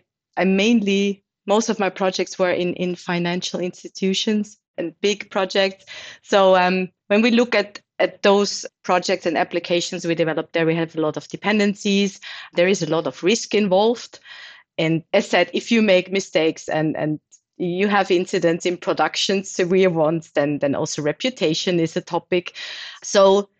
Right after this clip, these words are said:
coming back to this, okay, how should we combine, like, our test library, um, which we've designed and built up, very clever and smart, and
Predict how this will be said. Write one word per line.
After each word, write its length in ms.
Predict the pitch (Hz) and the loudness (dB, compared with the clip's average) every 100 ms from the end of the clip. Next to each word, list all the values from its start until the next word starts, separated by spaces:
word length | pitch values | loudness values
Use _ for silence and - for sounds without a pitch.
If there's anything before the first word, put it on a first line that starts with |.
| _ | _
coming 260 | 240 240 214 | 2 4 2
back 260 | 196 226 - | 0 -2 -4
to 100 | 196 | 0
this, 240 | 208 - | 0 0
okay, 220 | 208 214 | 0 0
how 220 | 202 196 | 2 2
should 220 | 202 226 196 | 2 0 0
we 100 | 202 | -2
combine, 560 | 202 185 185 175 185 | -2 0 2 2 2
like, 320 | 180 170 170 - | 2 0 -2 0
our 420 | 180 170 165 160 _ _ _ - | 2 4 2 -2 _ _ _ -4
test 300 | 262 269 - | 0 0 -2
library, 640 | 226 214 214 214 214 214 - | -2 0 0 0 0 0 -2
um, 460 | 180 175 175 175 - | -2 -2 -4 -6 -2
which 260 | 190 - | -2 -2
we've 240 | 180 175 - | -2 -2 -4
designed 520 | 202 190 240 233 226 | -6 2 2 4 2
and 180 | 208 208 | 2 2
built 260 | 226 208 208 | 2 2 4
up, 260 | 196 190 - | 2 2 0
very 220 | 156 160 | 0 0
clever 400 | - 269 240 214 | 2 2 4 2
and 180 | - 165 | 2 0
smart, 440 | 233 214 214 208 | 2 2 2 0
and 320 | - 175 160 | -2 -2 -2